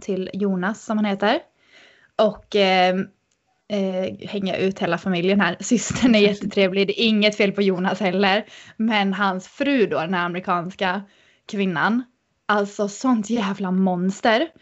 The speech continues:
Så först och främst när jag kommer dit så, ehm,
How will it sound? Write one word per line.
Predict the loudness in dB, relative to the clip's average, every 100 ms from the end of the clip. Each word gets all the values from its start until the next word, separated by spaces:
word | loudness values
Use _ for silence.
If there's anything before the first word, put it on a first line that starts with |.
| -20 _
Så | -6
först | 2 2 2
och | 0
främst | 0 0 -2
när | -2
jag | -2
kommer | -4 -6
dit | -2 0 0 -2 _ -20 _ -18
så, | -2 2 4 4 2 0 _ _ _ _ _ _ -2
ehm, | 0 2 2 0 -2